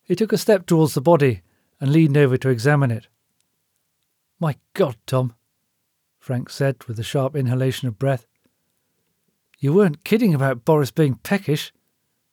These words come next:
The man's face was gone. The only things left that were recognised as being human were his staring eyes and grinning teeth.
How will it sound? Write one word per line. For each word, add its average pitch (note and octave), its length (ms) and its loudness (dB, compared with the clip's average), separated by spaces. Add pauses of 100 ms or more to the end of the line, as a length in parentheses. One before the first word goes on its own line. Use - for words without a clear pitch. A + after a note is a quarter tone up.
(600)
The C#3+ 100 -6
man's F3+ 300 0
face D3 260 2
was A2+ 120 -8
gone. C#3+ 380 2 (840)
The D#3 80 2
only E3 140 4
things D3 280 0
left D3+ 420 0
that C3+ 100 -8
were C3+ 100 -2
recognised C#3 540 0
as A#2 80 -10
being C3 240 0
human C#3 380 2 (640)
were D#3 100 0
his D3+ 120 -2
staring E3 400 4
eyes C3+ 300 2
and C3+ 100 -2
grinning C#3+ 260 0
teeth. C#3+ 380 -2